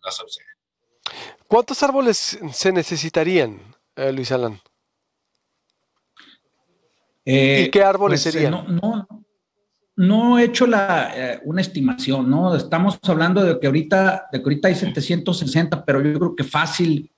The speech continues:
Speaker 3: fácil puede soportar muchos, muchos más que esos, ¿no? Estoy hablando de quizás el doble o el triple, no sé. Eh, mira, la pregunta de qué árboles, se supone que ya hay una paleta vegetal,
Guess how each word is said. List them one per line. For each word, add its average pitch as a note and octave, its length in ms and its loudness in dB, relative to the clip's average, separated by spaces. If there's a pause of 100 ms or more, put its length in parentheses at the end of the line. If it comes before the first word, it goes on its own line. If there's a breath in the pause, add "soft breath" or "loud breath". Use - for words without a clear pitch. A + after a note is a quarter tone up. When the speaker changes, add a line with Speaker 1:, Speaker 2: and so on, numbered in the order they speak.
(140)
Speaker 3:
fácil D3 580 0
puede C#3+ 380 2
soportar - 560 -2
muchos, C3+ 760 4
muchos C#3 320 4
más C3 180 6
que B2 260 -2
esos, G#2+ 400 -6
¿no? B2+ 160 2
Estoy A2 600 -2
hablando C#3 320 4
de B2+ 140 4
quizás C3 280 -2
el C3+ 220 2
doble C#3 320 4
o A2+ 100 0
el A2 100 -6
triple, C#3 460 0
no A#2+ 140 -2
sé. D3 400 0 (580 loud breath)
Eh, D#3+ 160 4
mira, F#3+ 400 2
la F3 200 0
pregunta A3 480 2
de G3+ 180 0
qué A3+ 120 0
árboles, G3+ 880 -4
se D#3 100 -10
supone F#3 540 0
que D3 180 0
ya E3+ 240 2
hay G3 120 0
una F#3+ 280 0
paleta D3+ 600 0
vegetal, C#3+ 920 -4